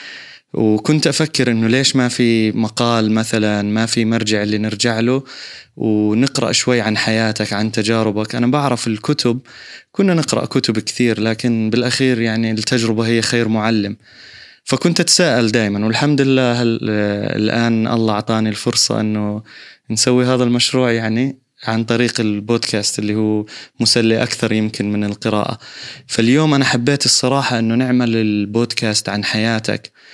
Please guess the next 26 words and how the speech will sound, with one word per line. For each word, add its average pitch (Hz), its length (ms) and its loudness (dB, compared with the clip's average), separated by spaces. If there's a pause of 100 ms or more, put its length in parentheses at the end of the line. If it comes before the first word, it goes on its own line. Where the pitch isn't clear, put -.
(360)
طبعًا 123 280 2
رح 113 180 0
نتطرق 131 520 2
لمواقف 107 520 0
الجماعة، 104 840 0
لأمور 104 1000 0
زي 107 240 -2
هيك، 117 260 -2 (380)
بس، - 580 0
آه، 110 280 2 (140)
بدي 117 300 0
أحاول 143 420 2
أخذها 131 360 2
كلها 139 320 2
من 120 200 4
منظورك 117 460 2
الشخصي، - 500 -2
منظور 110 440 0 (100)
الأستاذ 110 420 0
محمد 104 380 -2
شريف. 107 360 -2 (520)
يعني 104 240 0
لو 107 180 2
نبلش 117 460 2
بالأول 110 520 0
مثلًا 107 500 -2